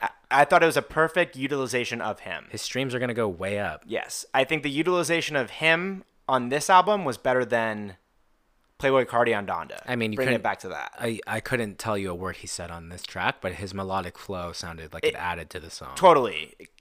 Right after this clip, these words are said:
Speaker 1: To be honest, the Weeknd's part at the beginning felt a little boring to me.
Speaker 2: Yeah.
Speaker 1: I was a little bored.
Speaker 2: Madonna crushed.
Speaker 1: She crushed, but she was also not super involved.
Speaker 2: Yeah.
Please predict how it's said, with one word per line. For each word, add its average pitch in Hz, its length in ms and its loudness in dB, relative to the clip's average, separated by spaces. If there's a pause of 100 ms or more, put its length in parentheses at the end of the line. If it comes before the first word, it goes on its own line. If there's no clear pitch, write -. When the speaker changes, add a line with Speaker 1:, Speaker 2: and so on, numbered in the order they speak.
(500)
Speaker 1:
To 151 80 -14
be 151 120 6
honest, 175 420 6
the 156 80 0
Weeknd's 156 440 -2
part 156 240 6
at 131 80 0
the 135 40 -4
beginning 131 340 -2
felt - 220 0
a 120 40 -8
little 104 240 -8
boring 90 340 -10
to - 140 -20
me. - 200 -20 (460)
Speaker 2:
Yeah. 90 220 -6 (100)
Speaker 1:
I 117 140 0
was 120 120 -2
a 123 60 2
little 113 240 0
bored. 92 340 -10
Speaker 2:
Madonna 107 380 2
crushed. - 460 -12 (160)
Speaker 1:
She 202 160 -2
crushed, 160 420 8
but 170 100 0
she 165 120 -2
was 151 120 0
also 151 220 4
not 139 300 2
super 131 260 -2
involved. 98 560 -2
Speaker 2:
Yeah. 90 220 -8